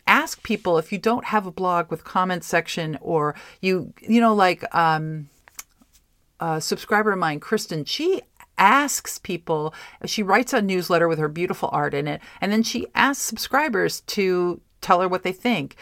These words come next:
And, and, and I'm sure you've seen a lot of artists do that. But if you open up the conversation, people will hit reply. Just tell them, "Hit reply and tell me what you think of some of the points I make here." Or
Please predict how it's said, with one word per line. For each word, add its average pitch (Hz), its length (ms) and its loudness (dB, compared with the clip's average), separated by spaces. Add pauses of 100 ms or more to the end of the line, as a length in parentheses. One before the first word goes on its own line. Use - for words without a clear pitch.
(240)
And, 170 500 0
and, 208 220 -4
and 202 100 0
I'm 208 60 0
sure - 200 -4
you've 247 120 0
seen 175 200 -4
a 165 120 -2
lot 156 180 4
of 156 80 0
artists 160 340 2
do 214 200 -2
that. 156 240 2
But 190 100 -4
if - 140 -8
you 302 140 -2
open 226 280 2
up - 100 -2
the 196 60 -4
conversation, 190 600 -4
people 190 300 -4
will 156 140 2
hit 143 200 0
reply. 143 500 2
Just 156 180 -8
tell 151 140 -6
them, 147 100 -4
"Hit 156 160 -6
reply 160 360 0
and 147 140 -4
tell 151 120 -4
me 160 120 -4
what 156 160 -8
you 156 60 -8
think 202 240 -8
of 170 80 -8
some 160 180 -6
of 151 40 -2
the 156 60 -2
points 156 340 -10
I 160 60 -6
make 156 240 -6
here." 151 220 0
Or 143 140 -4